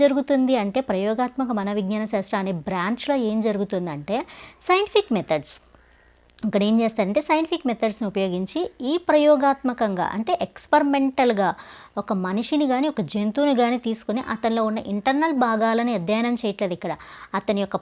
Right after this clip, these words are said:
ప్రవర్తనని డైరెక్ట్గా అధ్యయనం చేయటం ఇక్కడ జరుగుతుంది. మానవుని కానీ జంతు ప్రవర్తనలు కానీ అధ్యయనం చేస్తుందంట. అలాగే ఆ మనిషి యొక్క అవధానం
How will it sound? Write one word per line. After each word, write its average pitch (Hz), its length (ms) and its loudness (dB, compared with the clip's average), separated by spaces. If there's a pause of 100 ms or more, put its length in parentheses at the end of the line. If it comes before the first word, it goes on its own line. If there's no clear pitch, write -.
ప్రవర్తనని 247 680 2
డైరెక్ట్గా 254 440 2
అధ్యయనం 202 400 0
చేయటం 208 240 -4
ఇక్కడ 208 220 0
జరుగుతుంది. 175 500 -4 (280)
మానవుని 226 480 0
కానీ 262 220 2 (100)
జంతు 233 280 0
ప్రవర్తనలు 190 480 0
కానీ 165 140 -6 (420)
అధ్యయనం 208 420 4
చేస్తుందంట. 170 520 -6 (160)
అలాగే 269 300 2 (140)
ఆ 208 40 0 (100)
మనిషి 202 320 -2
యొక్క 285 220 -2
అవధానం 202 400 2